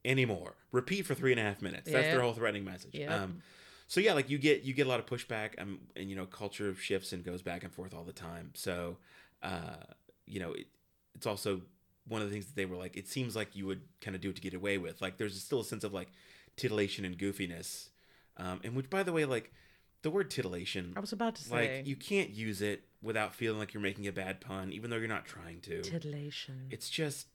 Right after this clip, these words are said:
Speaker 1: impossible. But no, it's, I totally agree. Like, the eighties sex comedy, it was an era of excess in these mainstream comedies that you
Speaker 2: Big
Speaker 1: see.
Speaker 2: Bad Mama Two.
Speaker 1: Yep.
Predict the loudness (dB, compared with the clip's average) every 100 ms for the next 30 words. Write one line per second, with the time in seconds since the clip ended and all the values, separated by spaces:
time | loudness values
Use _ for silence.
0 | _ _ _ _ -12 -8 -8 -8 -10 -12
1 | _ 4 6 4 4 0 0 2 4 4
2 | 2 2 -2 -10 -20 -18 -6 2 4 6
3 | 4 2 0 0 -4 -2 -2 -2 -2 -2
4 | -2 0 2 0 -2 -2 -4 -2 -2 -2
5 | -6 -4 -4 -4 -4 -4 -4 -6 -6 -8
6 | -6 -8 -10 -8 -6 -6 -10 -18 -20 -16
7 | 0 6 6 8 6 6 4 2 0 -2
8 | -2 -2 -6 -16 _ _ _ _ _ _
9 | _ _ _ _ _ -10 -8